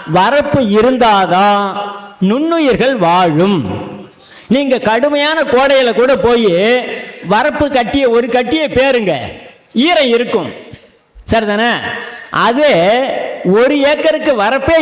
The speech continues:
இல்லைன்னா ஈரம் இருக்குமா? ஈரம் இல்லைன்னா நுண்ணுயிர்கள் இருக்குமா? நீங்களும் நானும் கூட வெயில்ல போகும்போது,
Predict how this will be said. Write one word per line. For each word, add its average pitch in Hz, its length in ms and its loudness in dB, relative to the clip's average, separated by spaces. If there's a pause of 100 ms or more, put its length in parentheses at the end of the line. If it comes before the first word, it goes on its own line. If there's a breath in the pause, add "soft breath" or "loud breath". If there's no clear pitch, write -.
இல்லைன்னா 208 460 0 (880)
ஈரம் 285 320 2
இருக்குமா? 208 420 2 (680)
ஈரம் 294 440 4
இல்லைன்னா 208 440 2 (540)
நுண்ணுயிர்கள் 262 680 2
இருக்குமா? 185 380 -2 (840)
நீங்களும் 285 560 0
நானும் 240 240 -2
கூட 180 460 0
வெயில்ல 285 420 2 (120)
போகும்போது, 190 640 2